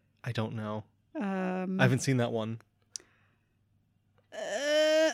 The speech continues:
Speaker 2: others.
Speaker 1: Uh, yeah, see, it's not easy thinking
Speaker 2: Nope.
Speaker 1: Gwyneth Paltrow movies, is it?
Speaker 2: Mm-mm. But she's been in a lot. It's fine. She has, definitely.
Speaker 1: I keep,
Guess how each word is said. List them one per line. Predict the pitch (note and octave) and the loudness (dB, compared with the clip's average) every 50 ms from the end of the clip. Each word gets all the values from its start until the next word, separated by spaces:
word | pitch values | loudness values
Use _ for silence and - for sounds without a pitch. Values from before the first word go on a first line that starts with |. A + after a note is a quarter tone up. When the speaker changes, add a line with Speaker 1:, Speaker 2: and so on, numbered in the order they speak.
| - | 2
Speaker 2:
others. | - D4+ C4+ B3 B3 B3+ C4 C4 C4 G#3+ - - - D#4 - _ _ | 6 8 8 10 12 12 12 12 10 8 4 -2 -6 -8 -10 _ _
Speaker 1:
Uh, | C#3+ C#3+ - | -6 0 2
yeah, | F3 F3+ | 4 4
see, | D#3+ - - A#3 B3+ | 6 6 6 6 6
it's | C4+ A3+ G#3 - - | 6 2 2 6 6
not | A3 A3 G#3+ | 6 8 8
easy | A#3+ C#4+ E4 C4 E3 B2 A2 | 6 6 6 4 4 4 2
thinking | A2 - E3 B3 B3 B3 | 2 4 6 8 8 8
Speaker 2:
Nope. | C4 D3+ | 8 8
Speaker 1:
Gwyneth | D3+ D3 C#3+ C#3 | 8 8 8 6
Paltrow | - C#3 C3+ B2+ - B2+ A#2+ | 6 6 6 8 6 4 6
movies, | A#2+ A#2+ A#2 A2+ B2+ D#3 | 6 6 6 4 4 4
is | G#3+ A#3+ C4 | 6 8 8
it? | C#4 B3 - | 8 8 8
Speaker 2:
Mm-mm. | C4+ C4 A#3+ A#3+ A#3+ B3 A3+ A3+ - - _ _ _ _ _ _ _ _ _ _ _ _ _ _ | 6 6 8 10 8 8 6 4 -2 -14 _ _ _ _ _ _ _ _ _ _ _ _ _ _
But | D#4+ D#4 D#4+ - - | 12 12 12 10 4
she's | - - C#4+ B3+ G3 | 4 6 6 6 8
been | - A#3+ A3 | 6 4 4
in | G#3 | 4
a | F#3+ E3 | -2 -4
lot. | - - - - _ - | -6 -6 -8 -10 _ -8
It's | B3+ - - | -6 -6 -4
fine. | - - - - F3+ - _ _ _ _ _ _ | -6 -4 -4 -4 -6 -8 _ _ _ _ _ _
She | - - A3+ | -8 -6 -4
has, | G#3+ A#3 A#3+ A#3 - - _ _ _ _ _ _ | -4 -4 -4 -6 -8 -10 _ _ _ _ _ _
definitely. | - A#3+ B3 - - - - - - B3+ A#3+ - - - | -12 -12 -8 -6 -8 -8 -8 -8 -10 -10 -10 -10 -4 -4
Speaker 1:
I | E3 C#3 | -4 -2
keep, | - - E3+ | -2 -2 -4